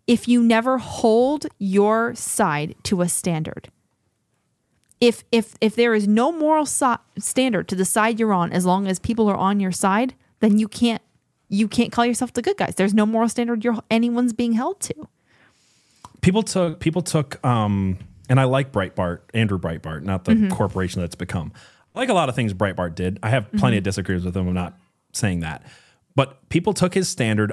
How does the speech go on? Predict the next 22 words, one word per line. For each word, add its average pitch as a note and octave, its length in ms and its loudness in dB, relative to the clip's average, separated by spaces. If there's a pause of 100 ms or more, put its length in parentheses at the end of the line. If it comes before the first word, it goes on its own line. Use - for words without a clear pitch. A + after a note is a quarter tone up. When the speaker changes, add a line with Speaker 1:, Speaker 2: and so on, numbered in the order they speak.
Speaker 2:
of G2 320 -2
never G#2 220 0
criticize A2 500 0
anyone A2 300 2
on G#2+ 120 0
your G2+ 120 0
own G2 140 0
side, E2+ 480 -4 (160)
and G#2 180 4
Speaker 1:
Mm-hmm. G#2 380 0
Speaker 2:
they, G#2+ 160 -6
it A2+ 40 -2
was A#2 140 2
his G#2+ 120 0
worst A2 320 0 (380)
quote G#2 380 0 (260)
thing G#2 280 2
Speaker 1:
Yep. G#2 100 4
Speaker 2:
he A2 80 2
ever G2+ 140 0
believed. G2+ 540 -2
Speaker 1:
Yep. G#3 280 -2